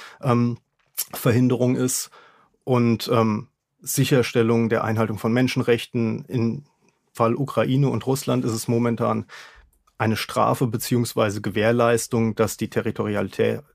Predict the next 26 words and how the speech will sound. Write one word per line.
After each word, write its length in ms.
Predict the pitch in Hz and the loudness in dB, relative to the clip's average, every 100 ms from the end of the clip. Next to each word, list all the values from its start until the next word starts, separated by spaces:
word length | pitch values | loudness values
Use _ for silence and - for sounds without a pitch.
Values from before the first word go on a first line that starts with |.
| _ | _
territoriale 840 | 120 113 113 - 117 113 113 113 | -2 -2 -4 -2 0 2 4 4
Unversehrtheit 840 | 143 147 151 127 143 143 139 131 - | 2 4 2 2 2 2 0 0 -2
gewährt 380 | 127 131 135 - | -2 2 0 0
ist, 280 | 135 - | -4 -4
also 200 | - 107 | -4 -4
dass 220 | 113 113 - | -4 -4 -4
man 120 | 107 | -2
keinen 220 | 107 104 | -2 -2
völkerrechts-, 720 | - 110 113 117 113 - - - _ - | 0 -2 0 0 -2 -4 -12 -12 _ -4
rechtswidrigen 600 | 113 - 123 117 - 110 | -4 -4 -6 -6 -4 -2
Angriffskrieg 640 | 123 156 147 143 - 131 | 0 0 -2 -6 -2 -2
führt. 340 | - 131 131 - - - - - - - - _ _ _ _ - | 0 0 0 -4 -18 -18 -18 -18 -20 -20 -20 _ _ _ _ -2
Die 80 | 165 | 2
Leute, 300 | 147 139 135 | 4 4 2
die 100 | 123 | 0
die 100 | 123 | 0
Verantwortung 540 | - 113 131 135 120 113 | 2 2 2 2 2 2
dafür 260 | 117 113 | -2 -2
tragen, 360 | - 104 98 101 | -8 -6 -6 -6
landen 460 | 95 101 87 104 95 - _ | -4 -6 -6 -10 -10 -20 _
auf 140 | 117 | -8
so 80 | - | -4
einer 160 | 113 101 | -4 -2
Sanktionsliste 720 | 101 104 110 107 - 101 - | -4 -8 -6 -6 -8 -12 -8
und 100 | 101 | -6
sollen 360 | 101 98 98 | -4 -4 -6